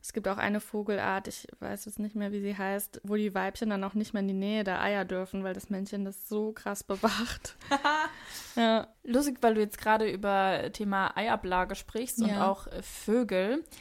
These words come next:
Speaker 2: Da hab ich auch zwei Geschichten beziehungsweise Missetäter.
Speaker 1: Ja.
Speaker 2: Einmal hab ich ein falsches Huhn. Also, <laughs> also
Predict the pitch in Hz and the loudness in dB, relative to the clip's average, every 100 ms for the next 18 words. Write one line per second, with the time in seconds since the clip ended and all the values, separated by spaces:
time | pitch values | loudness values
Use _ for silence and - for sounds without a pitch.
0 | - - 208 233 247 - 226 - 262 - | -20 -2 2 4 2 -2 -6 -4 -8 -8
1 | - 208 233 285 277 - - - 214 214 | -6 -2 0 0 -2 -8 -20 -12 -4 -4
2 | - 269 - - 214 208 202 - 220 220 | -2 -6 -8 -4 -2 -2 -6 -8 -8 -6
3 | - 202 196 196 196 202 208 - - - | -4 -2 -2 -4 -4 -6 -8 -14 -20 -8
4 | 196 240 - - - 190 196 - 202 285 | -4 -4 -6 -12 -6 -6 -6 -6 -4 -2
5 | - 220 202 196 220 - - 240 277 277 | 0 0 0 -2 -8 -12 2 6 6 4
6 | 269 247 - 233 - 226 214 202 - 214 | 2 0 2 0 2 2 2 -2 0 4
7 | 233 339 480 - - 190 175 - 170 - | 4 2 -4 0 4 4 4 4 4 6
8 | 240 - 233 - 302 - - 226 311 381 | 6 8 6 4 0 -2 -4 -2 0 -2
9 | - 494 - 208 202 | -4 -14 4 8 8